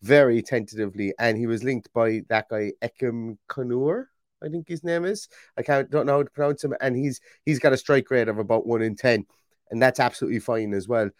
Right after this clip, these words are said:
But, uh, I had a lot of, I had the work done on him already, and I just said, "You know what? Since we've got, um, since we've had a tentative link on him, he's exactly, uh,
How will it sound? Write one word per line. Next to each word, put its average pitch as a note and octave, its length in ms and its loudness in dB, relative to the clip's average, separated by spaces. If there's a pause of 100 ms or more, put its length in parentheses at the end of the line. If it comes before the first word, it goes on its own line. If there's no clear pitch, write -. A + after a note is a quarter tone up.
(300)
But, A2+ 340 4
uh, A2 300 4 (200)
I C3+ 100 4
had E3+ 160 6
a - 20 0
lot C#3 160 4
of, B2 80 0
I C3+ 100 2
had D#3+ 160 4
the B2+ 80 0
work B2+ 220 2
done D3+ 220 2
on A#2 100 2
him G2+ 140 0
already, F#2+ 440 0 (140)
and G#2 220 -2
I A2 100 -2
just A2 160 -6
said, G2+ 220 -4
"You A2 60 -6
know A2+ 120 -2
what? A2+ 300 0
Since A2 240 -10
we've F#2+ 120 -12
got, G#2+ 300 -2
um, G2+ 300 -4 (680)
since - 280 -2
we've D3+ 140 -2
had C3+ 160 2
a A#2+ 60 -2
tentative B2+ 460 -4
link D#3 260 -4
on A2 100 -4
him, A2 160 -6 (200)
he's C#3+ 260 -6
exactly, C#3 760 -2 (380)
uh, A#2 320 4